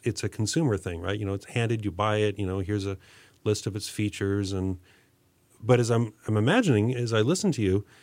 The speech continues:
if I'm a student in the class and you come in and say, "Okay, show me your phone. What have you got?" And you're not doing, like, a thirty-second diagnostic, it sounds like. You're saying, "What do you wanna use it for? You know, what do you want it to do for you?" Yeah, I can see how that could make someone feel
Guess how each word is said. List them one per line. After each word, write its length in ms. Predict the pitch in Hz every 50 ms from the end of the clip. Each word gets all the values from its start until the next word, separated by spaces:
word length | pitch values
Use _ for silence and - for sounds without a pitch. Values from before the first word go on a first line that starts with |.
| - _ _
if 80 | - -
I'm 120 | 127 139
a 40 | 135
student 280 | - - 175 160 147
in 80 | 127 113
the 60 | 107
class 300 | - - 151 151 135 120
and 80 | - 123
you 80 | 123
come 140 | 120 - 127
in 40 | 117
and 60 | 107
say, 140 | - - 123
"Okay, 240 | 127 131 113 92 95
show 160 | - - -
me 100 | 135 135
your 80 | 123 113
phone. 180 | - - 95 98
What 160 | 98 107 120
have 100 | 131 117
you 80 | 117
got?" 200 | 98 98 95 95 - - - - - - -
And 100 | - 135
you're 120 | 135 135 143
not 200 | 165 - - 131
doing, 200 | 147 147 143 131
like, 180 | 127 120 -
a 40 | 107
thirty-second 540 | - - 131 123 123 - - 131 - 120 104
diagnostic, 600 | 104 104 101 95 101 104 120 - - - 104 101
it 100 | 104 -
sounds 280 | - 98 95 98 -
like. 200 | 104 104 104 -
You're 60 | - 120
saying, 300 | - - 143 135 123 117
"What 120 | 139 190
do 60 | 226
you 100 | 240 247
wanna 160 | 220 208 151
use 300 | 117 110 135 185 220 170
it 100 | 113 -
for? 400 | - - - 92 92 90 - - _ _ _ _ _ _ _ _ _ _ _ _ _ _ _ _ _ _ _ _ _ - - -
You 120 | 131 127
know, 80 | 117 117
what 140 | 110 117 143
do 60 | 180
you 100 | 190 147
want 140 | 131 151 156
it 60 | 135
to 100 | - -
do 280 | 101 92 92 101 101 -
for 200 | 190 - - -
you?" 300 | 90 85 85 - - 87 - _ _ _ _ _ _ _ _ _ _ _ _ _ _
Yeah, 100 | - 170 175
I 100 | 190 196
can 180 | - 277 277
see 280 | 269 - - 277 269 240
how 140 | 208 185 156
that 180 | 135 127 123 -
could 100 | 135 123
make 180 | 123 131 127
someone 340 | - - 143 139 131 123 117
feel 580 | - - - 135 139 131 123 120 117 110 -